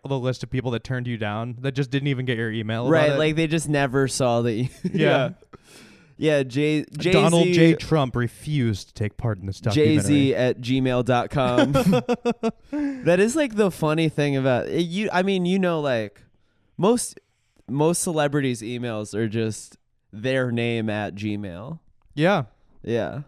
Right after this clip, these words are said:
Speaker 1: It's always, like,
Speaker 2: <laughs>
Speaker 1: not that surprising.
Speaker 2: Yeah, like, it's not that hard. Yeah.
Speaker 1: I mean, there's, like, a, a one little plot twist usually. There might be, like, a single digit number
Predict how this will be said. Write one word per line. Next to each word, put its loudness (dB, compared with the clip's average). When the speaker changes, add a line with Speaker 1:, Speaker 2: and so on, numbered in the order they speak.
Speaker 1:
It's -8
always, 0
like, -4
Speaker 2:
<laughs> -
Speaker 1:
not -4
that -2
surprising. -4
Speaker 2:
Yeah, 4
like, 4
it's -2
not 2
that 4
hard. 0
Yeah. 0
Speaker 1:
I 2
mean, 0
there's, 0
like, 0
a, 0
a 2
one -2
little -2
plot -8
twist -12
usually. -14
There -8
might 0
be, 2
like, -2
a -2
single -2
digit -4
number -6